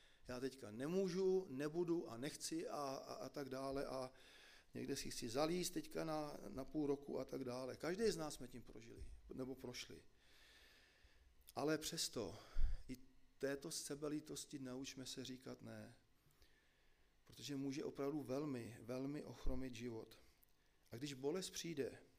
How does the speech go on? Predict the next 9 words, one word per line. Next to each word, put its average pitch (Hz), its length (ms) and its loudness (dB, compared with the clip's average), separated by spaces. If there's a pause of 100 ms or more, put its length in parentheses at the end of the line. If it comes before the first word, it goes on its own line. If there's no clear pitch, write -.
a 113 60 -10
zranění 143 500 -2
přijde, 110 480 -6 (1300)
a 110 60 -8
když 131 140 -2
to 180 160 0
řeže 160 460 4
do 175 160 4
živýho, 165 680 0